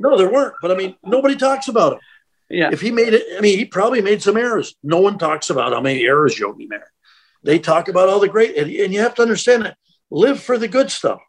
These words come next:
Speaker 1: Don't live for the bad stuff.
Speaker 2: And I think
Speaker 1: But
Speaker 2: also the best
Speaker 1: it's your mind,
Speaker 2: people,
Speaker 1: own it.
Speaker 2: those failures are immediately learning experiences and not condemnations of their abilities. That's,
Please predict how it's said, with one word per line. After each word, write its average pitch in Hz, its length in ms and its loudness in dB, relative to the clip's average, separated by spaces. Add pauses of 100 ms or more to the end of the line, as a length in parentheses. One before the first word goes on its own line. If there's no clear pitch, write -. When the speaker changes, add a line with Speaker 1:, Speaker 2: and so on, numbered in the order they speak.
Speaker 1:
Don't 214 200 -6
live 208 200 4
for 208 100 0
the 202 80 -6
bad 220 240 -2
stuff. - 280 -12 (1160)
Speaker 2:
And 247 80 -6
I 262 200 2
think 302 300 -2
Speaker 1:
But 240 80 -4
Speaker 2:
also 240 300 -4
the 208 140 -4
best 190 260 -2
Speaker 1:
it's - 60 -8
your 214 140 6
mind, 180 320 2
Speaker 2:
people, - 120 -4
Speaker 1:
own 175 160 -2
it. - 100 -12 (540)
Speaker 2:
those 226 240 2
failures 196 920 2
are 165 360 2 (240)
immediately 190 1400 2
learning 202 600 -2
experiences 170 1000 0
and 165 220 -2
not 180 340 2 (560)
condemnations 170 920 0
of 156 120 -4
their 147 160 0
abilities. 139 640 -6
That's, 147 280 -4